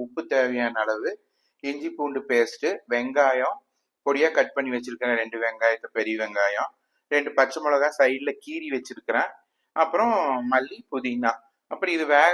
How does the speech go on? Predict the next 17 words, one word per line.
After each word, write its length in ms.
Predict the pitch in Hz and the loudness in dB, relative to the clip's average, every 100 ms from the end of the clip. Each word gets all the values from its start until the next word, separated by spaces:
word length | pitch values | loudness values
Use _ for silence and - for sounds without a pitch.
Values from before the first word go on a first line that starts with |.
| 180 | 2
வைக்கிறதுக்கு 480 | 165 156 139 135 139 | 0 -2 -2 -4 -6
வந்து 180 | 143 170 | -4 -10
இந்த 100 | 160 | -2
சாப்பாட்டுக்கு 560 | 139 131 139 127 139 - | 2 4 4 2 0 0
தேவையான 340 | 123 120 117 113 | 2 2 0 0
அளவு 140 | 143 202 _ | -2 -4 _
தேங்காய் 400 | 139 127 139 135 135 | 2 4 6 6 6
பால். 220 | 120 113 - _ _ _ _ _ - | 4 4 -4 _ _ _ _ _ 2
தேங்காய் 320 | 147 170 175 175 | 4 6 4 6
பால் 160 | 156 135 | 4 2
வந்து 140 | 139 - | -6 0
தண்ணி 220 | 139 135 143 | 2 2 -2
மாதிரி 200 | 143 147 143 | -2 0 0
எடுத்துக்கோங்க. 540 | 127 - - 117 110 110 - _ _ _ _ _ _ | -2 -6 -2 0 0 -4 -6 _ _ _ _ _ _
இப்ப 160 | - 156 135 | 0 4 6
வாங்க 180 | 139 175 165 | 6 4 -2
எப்படி 180 | - | -4